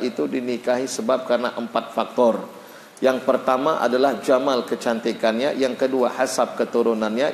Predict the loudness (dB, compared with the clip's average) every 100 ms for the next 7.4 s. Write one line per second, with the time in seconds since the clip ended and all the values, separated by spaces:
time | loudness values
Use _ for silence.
0 | 0 -2 -4 -4 0 2 2 2 0 0
1 | 0 -2 -2 -2 -2 -2 0 0 0 -2
2 | -4 -4 -6 -14 -4 -2 -2 -2 0 -2
3 | -4 -12 -10 -4 -2 -2 -4 -4 0 2
4 | 2 0 -2 -6 -8 -16 -20 -20 -20 -20
5 | -20 0 4 4 2 -2 -2 0 0 2
6 | 2 2 2 4 4 2 0 0 -2 0
7 | 0 2 2 2